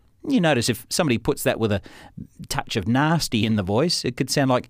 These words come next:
"How good are your response times to problems?" <laughs> It sounds as like they're having a go at you. That's probably what frightens us. But it's just a question. "Is it true that your company takes months to change a specified drawing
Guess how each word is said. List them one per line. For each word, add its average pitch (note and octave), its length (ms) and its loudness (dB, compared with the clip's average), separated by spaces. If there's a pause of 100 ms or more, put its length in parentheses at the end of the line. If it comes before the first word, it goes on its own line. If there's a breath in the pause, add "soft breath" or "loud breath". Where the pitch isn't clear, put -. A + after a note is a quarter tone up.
(200)
"How E3+ 80 4
good D3 160 2
are - 20 4
your D#3 220 4
response B2+ 420 0
times A#2 260 2
to A2 60 0
problems?" G2+ 560 0
<laughs> F3+ 220 0
It - 140 -2
sounds B2+ 320 2
as A2 80 0
like A2+ 160 2
they're A2 100 0
having A2 220 2
a G#2+ 40 0
go D#3+ 260 2
at G2+ 200 0
you. C#3 120 2 (280 loud breath)
That's D3 300 -4
probably A#2 500 0
what F#2+ 220 0
frightens B2 560 -2
us. - 260 -10 (460 loud breath)
But F#3 80 0
it's F3+ 100 -4
just - 240 0
a - 60 -4
question. D3 420 -4 (1300 loud breath)
"Is G#3+ 80 2
it G#3+ 100 0
true C4 160 2
that G#3+ 160 -2
your F#3 220 4
company B2+ 380 0
takes C#3 340 -2
months B2+ 540 0
to A#2+ 80 -2
change B2+ 720 0
a A#2+ 80 0
specified A#2+ 640 0
drawing A#2 440 2